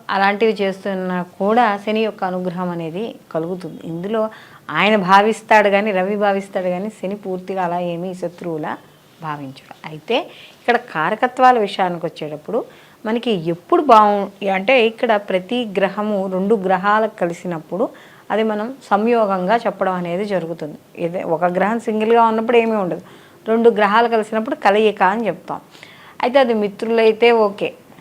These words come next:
శత్రువులైతే కొద్దిగా చిన్న చిన్న డిస్టర్బెన్సెస్ వస్తాయి. అయితే ఇది కూడా ఎప్పుడు వస్తాయి అని అన్నప్పుడు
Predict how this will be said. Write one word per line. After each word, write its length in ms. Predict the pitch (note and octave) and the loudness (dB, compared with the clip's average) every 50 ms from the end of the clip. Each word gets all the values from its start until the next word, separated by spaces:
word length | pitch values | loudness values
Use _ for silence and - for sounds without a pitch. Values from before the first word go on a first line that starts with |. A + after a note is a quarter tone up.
| - - - - - - - - | -20 -20 -20 -20 -20 -16 -2 2
శత్రువులైతే 920 | A3+ A3 G#3 - A#3+ A#3 A#3+ A#3+ A#3+ A3+ A3 A3 A3 A3 - C4 E4+ - - - - - - | 2 2 2 2 4 6 6 6 6 6 6 4 2 2 2 2 2 2 -2 -10 -20 -2 0
కొద్దిగా 600 | B3+ A#3+ A3 A3 A#3 C#4 B3+ C4+ D4+ F4 G4+ - - - - - - | 2 2 2 0 -2 0 2 2 2 2 0 -2 -8 -14 -10 -4 -2
చిన్న 120 | B3 A#3 | 0 0
చిన్న 320 | A#3 A3 A3+ G#3+ G#3+ G#3 G3+ | 0 0 0 -2 -2 -4 -6
డిస్టర్బెన్సెస్ 640 | G3 F#3+ - G3+ G3 F#3 F3+ F3+ G3 G#3+ A3 A3+ | -8 -8 -8 -6 -4 -4 -4 -4 -6 -8 -6 -6
వస్తాయి. 280 | G3 F3 - - - - | -6 -6 -6 -8 -6 -4
అయితే 260 | D3+ F#3 F#3 F#3 C4 | -4 -6 -4 -4 -6
ఇది 180 | A#3 G#3 G#3 A3 | -4 -4 -6 -6
కూడా 240 | - - C4+ C4 | -2 0 2 2
ఎప్పుడు 300 | B3+ A#3 - - A#3+ A3+ | 2 0 -2 -4 -4 -4
వస్తాయి 640 | A3+ A3 - - A3+ G#3+ G#3 G#3 G#3 G3+ G3 G3+ G3 G3 | -4 -4 -4 -4 -2 0 0 0 -2 -2 -4 -6 -6 -8
అని 180 | G3 F#3 F#3 | -8 -8 -8
అన్నప్పుడు 460 | F#3 F#3+ E3+ E3+ F3 - A3 A3+ E4 | -8 -10 -10 -12 -12 -12 -10 -10 -10